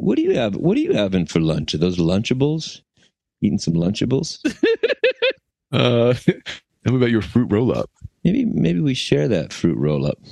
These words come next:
Speaker 2: Mm-hmm.
Speaker 1: Maybe I bite little holes in the fruit roll-up and hold it up to my face.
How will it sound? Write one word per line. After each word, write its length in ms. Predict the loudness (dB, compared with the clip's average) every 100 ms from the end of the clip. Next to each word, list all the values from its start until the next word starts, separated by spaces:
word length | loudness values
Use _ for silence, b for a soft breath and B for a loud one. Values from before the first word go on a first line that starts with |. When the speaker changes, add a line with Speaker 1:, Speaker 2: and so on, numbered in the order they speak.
| B B -4
Speaker 2:
Mm-hmm. 440 | -4 -2 0 -2 -4 _ _ B B _
Speaker 1:
Maybe 240 | 0 2 0
I 80 |
bite 320 | 0 0 0 2
little 360 | 2 2 0
holes 560 | 0 2 2 2 0 0
in 80 | 0
the 80 |
fruit 260 | 0 0 0
roll-up 460 | 2 0 0 -2 -2
and 200 | -2 -4 b b b _ -2
hold 280 | 0 2
it 80 | 2
up 160 | -2 -2
to 120 | 0
my 160 | 0 -2
face. 760 | 0 0 0 -8 -12 -12 -16